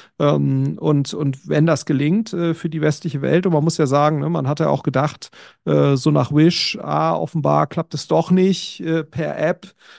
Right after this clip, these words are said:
äh, quasi Bedarf zu wecken, ne, ähm, für, äh, über, über so eine App, für, für Produkte, die man nicht so richtig braucht. Und den Beweis scheinen sie jetzt ja gerade anzutreten, dass es eben doch gelingt,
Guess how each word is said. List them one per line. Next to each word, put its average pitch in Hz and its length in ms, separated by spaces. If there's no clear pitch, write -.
äh, - 160
quasi 156 400
Bedarf 143 680
zu 147 240
wecken, 226 400
ne, 170 260
ähm, 165 480
für, 165 760
äh, 165 220
über, 175 180
über 170 260
so 160 100
eine 165 140
App, 175 220
für, 165 300
für 170 180
Produkte, 160 460
die 170 100
man 165 140
nicht 170 100
so - 80
richtig 165 320
braucht. 160 400
Und 156 200
den 175 220
Beweis 180 500
scheinen 165 340
sie 165 100
jetzt 160 180
ja 165 120
gerade 151 280
anzutreten, 190 640
dass 160 200
es 160 100
eben 151 180
doch 180 220
gelingt, 170 520